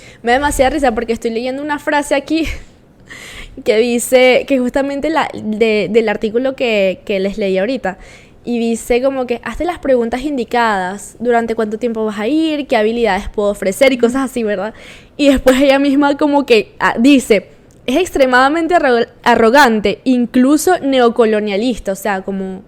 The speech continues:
los que no, no saben qué es neocolonialista, es nuevo colonialismo, o sea, colonizar, ir a agarrar una tierra, pues, ¿verdad? Entonces, neocolonialista, "Pensar que eres capaz de construir un pozo que los habitantes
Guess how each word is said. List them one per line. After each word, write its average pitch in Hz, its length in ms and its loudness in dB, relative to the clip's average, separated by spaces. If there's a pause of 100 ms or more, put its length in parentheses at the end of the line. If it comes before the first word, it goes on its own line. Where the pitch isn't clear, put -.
los 202 120 -4
que - 140 -8
no, 190 160 -8 (180)
no 190 160 -8
saben 214 200 -6
qué 269 80 -6
es 262 60 -4
neocolonialista, 240 640 -6
es 220 140 -14
nuevo 240 540 -2
colonialismo, 208 480 -6
o 208 40 -12
sea, - 180 -10 (420)
colonizar, 202 680 -4 (880)
ir 208 180 -6
a 214 280 -6
agarrar 185 260 -12
una 196 140 -10
tierra, - 260 -12
pues, - 120 -20
¿verdad? - 180 -20 (420)
Entonces, 233 380 -2 (100)
neocolonialista, 240 880 0 (300)
"Pensar 269 420 4
que 330 80 -2
eres 370 140 -2
capaz 262 320 0
de 277 80 0
construir 269 400 0
un 262 120 -2
pozo 339 320 2
que 302 120 -2
los 262 160 0
habitantes 233 560 -2